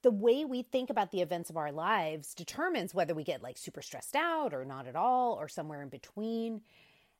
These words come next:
And as Harvard psychologist Ellen Langer says, "Events don't come prepackaged as positive or negative. We do the packaging." And the way we do that packaging is with our thoughts, right? Like,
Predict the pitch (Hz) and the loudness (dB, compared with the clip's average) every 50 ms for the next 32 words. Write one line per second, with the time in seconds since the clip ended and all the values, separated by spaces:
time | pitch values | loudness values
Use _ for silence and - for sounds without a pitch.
0 | _ _ _ _ _ _ _ _ _ - 214 220 208 202 190 - - 208 208 185 | _ _ _ _ _ _ _ _ _ -2 0 0 0 0 0 2 2 2 2 2
1 | 160 - 226 226 208 240 226 185 - 180 - - 208 202 214 208 165 - 180 165 | 0 0 0 0 2 0 -2 0 -2 -4 -2 -2 -2 0 0 -2 -2 -4 -6 -6
2 | - - 185 190 180 170 170 175 202 226 220 185 - - - 156 135 143 147 135 | -4 -4 -2 -2 -2 -2 -4 -4 -4 -2 -2 -4 -4 -4 -4 -4 -4 -4 -6 -8
3 | - - 202 160 135 214 220 262 294 - - 262 240 214 - - 190 220 214 208 | -6 -6 -6 0 0 0 0 0 -2 -2 -2 -2 -2 -2 -4 -8 -8 -6 -6 -8
4 | - - - 196 170 - - - 233 233 226 - 156 147 151 - - - - 165 | -6 -6 -6 -6 -6 -6 -8 -4 -4 -4 -2 -2 -4 -4 -4 -8 -10 -6 -6 -6
5 | - - - - 190 175 170 156 175 156 156 147 - 151 151 156 165 156 131 131 | -6 -6 -12 -8 -6 -6 -4 -4 -4 -6 -6 -6 -6 -6 -6 -4 -6 -6 -6 -8
6 | 110 110 - - 117 - - _ _ _ _ _ _ _ _ 196 175 175 226 240 | -10 -10 -14 -16 -18 -20 -20 _ _ _ _ _ _ _ _ -8 -4 -2 0 0
7 | 240 220 160 202 202 196 156 147 - - 165 151 147 - 135 - - 113 107 - | 0 -2 -2 -2 -4 -4 -4 -6 -10 -10 -10 -12 -10 -12 -16 -16 -16 -18 -18 -20
8 | _ _ _ _ _ _ _ _ _ _ _ _ _ _ _ _ _ _ _ _ | _ _ _ _ _ _ _ _ _ _ _ _ _ _ _ _ _ _ _ _
9 | 226 226 220 185 220 226 233 220 240 185 143 196 214 226 262 214 226 - - - | 0 0 2 6 6 6 6 4 0 -2 -2 -2 -4 -2 0 0 0 0 -2 -4
10 | - 254 320 - 311 - - 160 156 165 - - 202 185 - 202 175 160 160 220 | -4 -4 -2 -2 -4 -4 -4 -6 -8 -8 -6 -6 -6 -4 -4 -6 -6 -4 0 0
11 | 269 277 - - - 214 202 196 196 196 202 - _ 175 131 - - - _ - | 0 0 0 0 2 2 2 2 0 -2 -2 0 _ 0 0 0 -4 -12 _ -14
12 | - - 175 170 185 202 - - 160 135 | 0 4 4 4 4 2 0 -2 -2 -2